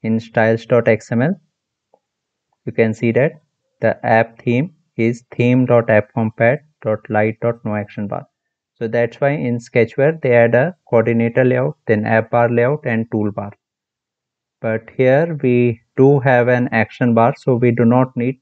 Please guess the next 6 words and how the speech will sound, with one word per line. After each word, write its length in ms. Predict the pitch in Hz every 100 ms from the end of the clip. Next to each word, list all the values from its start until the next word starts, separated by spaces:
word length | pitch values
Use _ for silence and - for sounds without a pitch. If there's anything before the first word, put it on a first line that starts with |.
| 123
toolbar 460 | 113 107 113 110 110 _ _ _ _ _ _ _ _ _ _ _ _ _ _ _ _ -
here. 240 | 98 90 _ _ _ _ _ _ _ _ 120
Now 140 | 110
let's 360 | 107 117 - -
proceed 580 | - 110 - 117 117 -
to 240 | 151